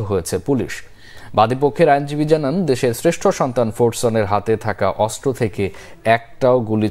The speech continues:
ছোড়ার প্রমাণ নেই। এর আগে ফোর্টসনকে হত্যার ঘটনায় দুঃখ প্রকাশ করে সংবাদ সম্মেলন করেন ওকালুসা কাউন্টি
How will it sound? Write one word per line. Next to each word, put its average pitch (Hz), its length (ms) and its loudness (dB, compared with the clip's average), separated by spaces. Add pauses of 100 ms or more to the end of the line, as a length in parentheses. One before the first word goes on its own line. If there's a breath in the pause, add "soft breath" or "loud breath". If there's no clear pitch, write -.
ছোড়ার 98 260 0 (100)
প্রমাণ 92 260 -2 (140)
নেই। 101 140 0 (360 loud breath)
এর 110 140 4
আগে 110 160 0 (180)
ফোর্টসনকে 110 580 0 (160)
হত্যার 104 440 -2 (140)
ঘটনায় 107 420 -2
দুঃখ 117 140 -4 (140)
প্রকাশ 95 240 -4 (100)
করে 92 200 -4
সংবাদ 95 280 -4
সম্মেলন 113 360 0
করেন 139 200 2 (500 loud breath)
ওকালুসা 131 540 2 (240)
কাউন্টি 110 420 0